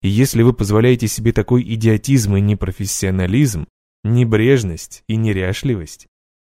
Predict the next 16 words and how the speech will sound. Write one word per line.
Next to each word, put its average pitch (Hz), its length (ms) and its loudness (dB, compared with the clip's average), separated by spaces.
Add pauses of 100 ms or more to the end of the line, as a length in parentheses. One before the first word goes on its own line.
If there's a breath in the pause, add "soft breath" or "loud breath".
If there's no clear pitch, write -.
(180)
знайте, 135 540 2
что - 200 -6
я 123 160 2
молюсь 143 360 2
и - 20 2
надеюсь, 143 420 0
чтобы 123 320 -2
вы 131 140 2
поскорее 120 640 0
оказались 92 600 -4
на 127 180 0
обочине. 120 580 -4 (800)
Так 95 440 -4
коммерцию 110 840 0 (280)
не 95 380 -2
ведут. 95 580 -6